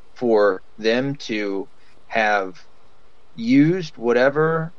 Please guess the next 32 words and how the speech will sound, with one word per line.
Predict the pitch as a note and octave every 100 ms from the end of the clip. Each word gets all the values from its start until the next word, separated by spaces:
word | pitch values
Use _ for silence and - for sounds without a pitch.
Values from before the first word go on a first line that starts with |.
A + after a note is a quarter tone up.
| - - -
<clears throat> | G3 F3+ D3 - - -
um, | G#2 A2 G#2 F#2+ E2+ - -
slick, | - - B2+ D3 - - - - - - - - -
uh, | A2 G#2+ G2 F2
rewording | - G#2 A2+ C#3 C3+ A#2+ A#2+ A2+ A2 A2 - -
and | G#2 G2+ F#2+ E2
descriptions | G#2 - C3+ B2 - F#2+ F2 -
that | G2 F2
they | G2+
will, | G2 G#2+ A#2
'cause | - G2+
they, | A#2+ F3
I | E3 - -
mean, | B2 A#2
shit, | F3+ F3+
dude, | A2+ A2 -
there's | C#3+ F#3
been | - C#3+
times | - C3+ B2 G#2+
I've, | G#2+ A2+ - -
I've, | G#2 A2+ A2 - -
you | G2+
know, | E2 E2 -
in | G#2
my | G#2
research | F#2+ G#2 B2 - F#2+ -
or |
whatever, | F#2+ F#2+ F#2+ G2+ - - - - - A2+
um, | A2+ G2+ F2+ E2+ -
listening | A2+ B2 - B2+ B2
to, | - B2+ B2 B2 C3+ - -
uh, | G#2 G2+ F2+